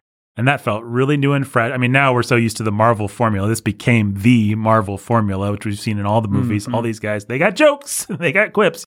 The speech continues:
Speaker 1: That's Mar-,
Speaker 2: Mm-hmm.
Speaker 1: that's just Marvel. But especially in nineteen sixty, after the darkness of Batman and the stoicism of Superman,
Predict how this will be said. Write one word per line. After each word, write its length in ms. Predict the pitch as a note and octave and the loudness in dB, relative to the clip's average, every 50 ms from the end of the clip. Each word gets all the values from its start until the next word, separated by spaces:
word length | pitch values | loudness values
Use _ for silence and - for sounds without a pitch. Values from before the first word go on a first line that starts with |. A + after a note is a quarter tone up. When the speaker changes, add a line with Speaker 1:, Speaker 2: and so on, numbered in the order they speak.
| _ _ _ | _ _ _
Speaker 1:
That's 180 | A#2+ A#2+ C3 - | -12 -12 -10 -8
Mar-, 140 | C#3+ C3 B2 | -8 -8 -8
Speaker 2:
Mm-hmm. 180 | A2 C3 D3 D3 C#3 - - - - - | -8 -8 -10 -10 -10 -12 -16 -12 -4 -2
Speaker 1:
that's 180 | C3 C3+ - | -2 0 0
just 120 | C#3+ C3 B2 | -2 -2 2
Marvel. 360 | C3 C3+ C3 G#2+ G#2 F2 - - - - _ _ _ - | 2 2 2 0 -2 -6 -6 -12 -20 -20 _ _ _ 0
But 380 | C#3 C3 B2+ A#2+ B2 - _ _ _ _ _ _ _ _ _ A#2+ | 2 2 2 0 -4 -10 _ _ _ _ _ _ _ _ _ -2
especially 380 | G#2 D3 C3+ B2+ A#2+ A2+ A2+ A2 | 0 0 2 2 2 2 2 2
in 60 | A2 | 2
nineteen 400 | A2+ A#2+ B2 - - A#2 A2+ G#2 | 2 0 0 0 -2 -2 -2 -2
sixty, 420 | - - B2+ - - - A2+ G#2 G#2 | -2 -4 -4 -4 -4 -4 -4 -2 -2
after 220 | G#2+ G#2+ - A2 | -2 -2 -4 -4
the 180 | F#2+ G#2+ G#2 G#2 A2 | -4 -2 -4 -4 -4
darkness 640 | B2+ C3 A#2 A2+ B2+ B2 B2+ - A#2+ A2+ A#2 - B2 | -8 -6 -2 0 0 0 0 0 -2 -2 -2 0 -2
of 120 | A2 G2+ | -2 0
Batman 600 | - A2+ A2 A2 F#2+ A2+ A2 A2 G#2+ G#2+ G#2+ G#2+ | 2 2 2 0 0 -2 -2 -2 -2 -2 -2 -2
and 100 | G#2+ G#2+ | -4 -4
the 40 | G2+ | -6
stoicism 640 | - - B2 A#2 A2 G#2 - A#2 G#2 G#2 A2 G2+ G2+ | -2 0 0 2 2 0 0 -2 -2 -2 -4 -4 -4
of 100 | G2+ G2+ | -6 -4
Superman, 680 | - - A2 - A2+ G2+ G2+ G#2 G#2 G#2 G#2 G2+ G2+ | -4 -4 -4 -2 -2 -4 -2 -2 -2 0 0 -2 -2